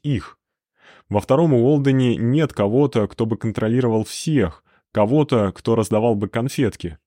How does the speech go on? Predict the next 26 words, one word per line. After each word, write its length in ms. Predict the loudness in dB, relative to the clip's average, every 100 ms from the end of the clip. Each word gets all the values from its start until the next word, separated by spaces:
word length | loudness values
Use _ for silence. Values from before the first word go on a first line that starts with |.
| _ _ _ _ _ _
Существует 680 | _ -8 -4 -4 2 2 2
ряд 280 | 2 0 0
оформленных 680 | -2 0 0 0 0 0 -2
договорённостей 840 | -4 -2 2 2 2 0 -2 -4 -2
о 140 | 0
количестве 540 | 2 2 0 -4 -4
часов, 560 | -6 -6 -2 0 0 -2 _ -20 -4
но 120 | -2
это 160 | 0 0
всего 300 | 0 0 2
лишь 240 | 2 0
вопрос 360 | -4 0 -2 -2
учёта. 600 | -6 -2 0 0 -2 -12 _ _ _ _ _ _ _ _
Вообще 440 | 2 2 4 2
же 160 | 4 4
это 160 | 4 4
общество, 580 | 2 0 -2 -6 -4
которое 360 | -2 0 2 2
подкрепляет 640 | 0 -4 -4 0 2 2
поведение, 640 | 0 -2 0 2 4 2 2
необходимое, 720 | 2 0 -2 -2 2 2 2
чтобы 320 | 0 -2 -2
вращать 480 | 0 0 0 0 0
колёса 420 | 0 0 0 0
этого 320 | -4 -4 -2 0
мира. 440 | 0 0 -2 -8